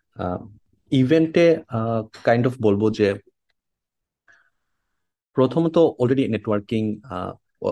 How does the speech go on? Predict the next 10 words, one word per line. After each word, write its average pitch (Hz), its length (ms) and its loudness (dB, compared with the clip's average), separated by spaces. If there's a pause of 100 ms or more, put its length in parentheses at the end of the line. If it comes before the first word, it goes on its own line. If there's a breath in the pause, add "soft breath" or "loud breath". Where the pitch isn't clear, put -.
এগুলো 113 260 4
নিয়ে 107 120 4
already 104 280 2
আলাপ 95 300 0
আলোচনা 98 340 -6
হইছে। 98 420 -2 (640 soft breath)
আমি, 120 560 2 (260)
আহ, 98 180 -2 (220)
I 104 100 2
think 135 280 0